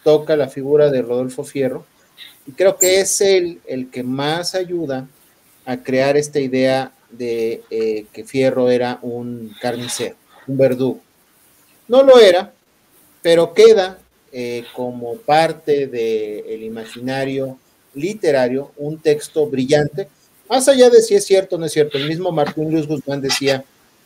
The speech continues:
que esto era lo que me habían contado y que probablemente era parcialmente fantasía. Pero, eh, la, eh,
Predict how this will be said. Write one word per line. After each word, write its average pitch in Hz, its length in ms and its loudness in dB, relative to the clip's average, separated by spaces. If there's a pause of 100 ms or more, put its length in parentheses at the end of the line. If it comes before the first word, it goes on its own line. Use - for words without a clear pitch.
(100)
que 135 260 2
esto 151 300 2
era 151 180 2
lo 147 180 -2
que 139 60 -12
me 120 120 -8
habían 147 200 0
contado 147 640 -4 (120)
y 131 60 -16
que 123 160 -18
probablemente 139 640 -2
era 131 260 -2 (280)
parcialmente 120 760 -8
fantasía. 117 640 -8 (760)
Pero, 156 420 6 (100)
eh, 143 800 -2
la, 123 920 -8 (140)
eh, 110 580 -8